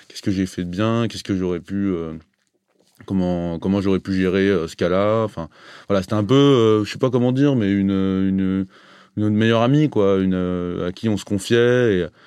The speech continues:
et en plus, elle nous a suivis pendant vingt ans, quoi, donc, euh, c'était génial, parce que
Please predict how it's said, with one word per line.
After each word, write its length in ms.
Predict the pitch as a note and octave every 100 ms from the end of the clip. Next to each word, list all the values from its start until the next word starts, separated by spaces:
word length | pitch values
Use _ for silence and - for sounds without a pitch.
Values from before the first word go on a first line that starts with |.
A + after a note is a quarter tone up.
| - - - -
et 20 | G2
en 140 | G#2
plus, 400 | - C#3 D#3+ C3
elle 80 | A2
nous 120 | G#2
a 60 | F#2+
suivis 400 | - A2 A2 C3+
pendant 320 | G2 F#2+ G2+
vingt 220 | G2+ G2
ans, 100 | C3
quoi, 220 | G2+ F2
donc, 200 | E2+ D#2+
euh, 40 | F2+
c'était 240 | - F2+
génial, 360 | G2 A#2 A2+ F2
parce 180 | F2 -
que 420 | F2+ E2 D#2+